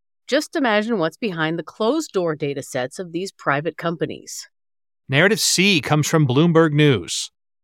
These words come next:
Speaker 2: This is just one example of the danger posed by the current A I race. A I products like the Lion dataset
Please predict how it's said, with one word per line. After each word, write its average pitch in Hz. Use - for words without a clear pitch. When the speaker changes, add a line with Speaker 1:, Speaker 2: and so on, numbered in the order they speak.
Speaker 2:
This 156
is 190
just 170
one 143
example 151
of 143
the 156
danger 143
posed 131
by 131
the 135
current 131
A 127
I 123
race. 110
A 175
I 208
products 95
like 113
the 110
Lion 165
dataset 123